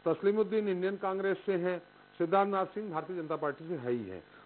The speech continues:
तो क्या वहाँ का मुस्लिम मतदाता भले दस हजार, बीस हजार, पच्चीस हजार हो, तो क्या जा-, धर्म के आधार पे कट के इधर अपने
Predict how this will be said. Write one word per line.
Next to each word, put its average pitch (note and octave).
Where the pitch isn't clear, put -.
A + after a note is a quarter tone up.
तो G#3
क्या A3
वहाँ G3
का A3+
मुस्लिम G3
मतदाता F3
भले F3+
दस F#3+
हजार, F#3+
बीस E3+
हजार, F3+
पच्चीस E3
हजार D#3+
हो, A2+
तो F#3+
क्या A3
जा-, C3
धर्म G#3
के A#3
आधार D3
पे A#3
कट F#3
के A#3
इधर G3+
अपने C3